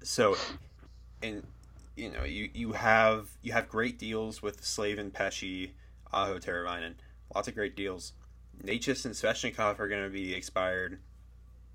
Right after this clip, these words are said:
deals in a season and a half for Svechnikov and two and a half seasons for Necas, right? So you have to consider that. Uh,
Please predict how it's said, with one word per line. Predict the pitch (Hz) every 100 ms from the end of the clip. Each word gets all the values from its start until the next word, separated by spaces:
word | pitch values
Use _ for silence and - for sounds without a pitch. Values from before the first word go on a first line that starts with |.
| - - - - - - - -
deals | - 101 95 95 95
in | 95 90 92 92 - - - - - - - - - -
a | -
season | - 113 110 113 110
and | 95
a | -
half | - 104 113 -
for | - - 98
Svechnikov | - - 107 - 104 - 104 104 - - - - - - -
and | 98 92 90 85 - -
two | - 110 104
and |
a | 92
half | 90 82
seasons | - 82 - -
for | -
Necas, | 92 104 - - -
right? | - 92 - - - -
So | - - 104 98 92 92 - - - - - - -
you | 90
have | 87
to | -
consider | - 85 - 82 87
that. | 110 147 - - - - - -
Uh, | - 65 67